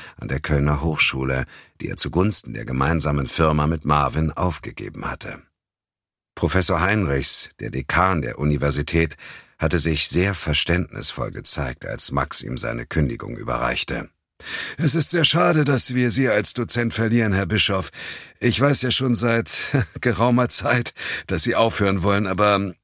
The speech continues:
ich hatte die leise Hoffnung, dass Sie es sich vielleicht doch noch anders überlegen. Sie leisten hervorragende Arbeit und sind bei den Studentinnen und Studenten sehr beliebt." Er wiegte den Kopf hin und her.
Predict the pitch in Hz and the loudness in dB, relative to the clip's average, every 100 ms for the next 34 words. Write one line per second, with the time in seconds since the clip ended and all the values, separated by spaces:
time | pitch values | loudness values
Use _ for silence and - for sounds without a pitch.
0 | _ 180 170 - 147 156 147 147 165 180 | _ -2 0 0 0 0 2 4 4 2
1 | 143 110 147 - 123 120 - - - - | 2 2 2 2 2 2 -2 -12 -16 -6
2 | 127 120 135 131 - 135 - 135 127 143 | 2 2 2 2 2 0 -2 -2 0 2
3 | 165 - 170 - - 143 - 135 87 76 | 2 0 -2 0 0 0 2 2 2 0
4 | 64 78 82 80 - 57 - _ _ - | -2 -4 -2 -2 -4 -12 -18 _ _ 2
5 | 120 127 123 - 113 113 104 - - - | 4 4 4 2 2 0 0 -6 -18 -20
6 | - 113 107 - 143 123 98 98 98 101 | -2 0 2 2 2 2 2 0 0 0
7 | 95 104 101 90 90 82 90 87 110 107 | 2 2 2 2 -2 -2 0 2 2 0
8 | 104 101 98 - 95 120 135 95 87 87 | 0 0 0 0 2 2 2 0 -2 0
9 | 82 - 98 98 98 80 82 104 85 85 | 0 0 2 0 0 0 0 2 0 -2
10 | 85 76 - - - - _ _ _ 78 | -2 -2 -4 -10 -10 -20 _ _ _ 0
11 | 69 76 - 76 78 76 87 - - 52 | 0 -2 -2 -2 -2 0 -2 -2 -6 -6
12 | 58 - - - | -6 -6 -4 -6